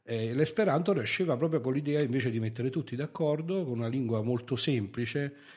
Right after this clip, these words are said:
che potesse essere appunto la lingua franca universale. C'è stato, credo che,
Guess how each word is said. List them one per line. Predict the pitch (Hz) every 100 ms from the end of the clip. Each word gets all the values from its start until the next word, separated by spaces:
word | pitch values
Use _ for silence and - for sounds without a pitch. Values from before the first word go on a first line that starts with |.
| -
che | 123
potesse | 110 120 117 110 143 104
essere | 101 - 113
appunto | 123 - 110 101
la | 98
lingua | 101 101 95
franca | 101 92 -
universale. | 92 92 92 - - 85 82 87
C'è | -
stato, | 156 226 220 143 117 110 110 - - -
credo | - 220 214 156 120 127
che, | - 127